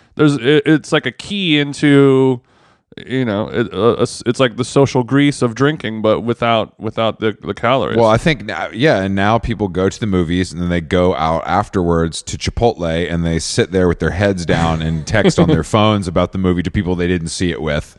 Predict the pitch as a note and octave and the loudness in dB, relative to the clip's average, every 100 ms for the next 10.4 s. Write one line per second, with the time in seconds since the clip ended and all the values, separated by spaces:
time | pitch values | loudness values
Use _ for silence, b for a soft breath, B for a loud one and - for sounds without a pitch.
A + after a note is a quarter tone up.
0 | B B B - E2 E2 G2 A2 D#3 C3+ | B B B 0 2 2 2 4 4 4
1 | E3+ F#3 A2+ B2 G2 G2+ F#2+ F2+ A#2+ C#3 | 2 2 -2 -2 0 0 2 2 2 0
2 | - F2 D2+ C#2+ - - G4 G#3 G3+ F3 | -4 -8 -6 -6 -6 0 4 4 4 0
3 | D#3 F#3 E3+ A#2 A#2+ E3+ D3+ E3+ F3 F3+ | 2 2 2 -4 -2 -2 2 4 4 4
4 | E3 D3 D#3 E3 F3+ D#3 D3+ D#3+ D3 - | 0 0 0 0 0 0 0 0 -2 0
5 | C#3+ C#3 B2 C3 - C3+ C3 A#2+ E3 D#3+ | 2 2 2 -2 0 0 2 0 0 0
6 | C3+ C#3 C3+ B2 B2 - C3 A#2+ A#2 A2+ | 0 0 2 2 2 0 -2 0 2 0
7 | - A#2 A2+ A#2+ A2 A#2+ - - A#2+ A#2 | -2 0 2 2 2 -2 -4 0 2 2
8 | - D#3 C3+ C3+ B2 C3+ B2+ B2 B2 B2 | 0 -2 2 2 0 -2 -2 -2 0 2
9 | B2 A2 A#2 - B2 C#3 - B2+ B2 A#2+ | 2 2 0 0 -2 -2 -4 -2 2 0
10 | A2+ B2 A#2+ | 2 0 0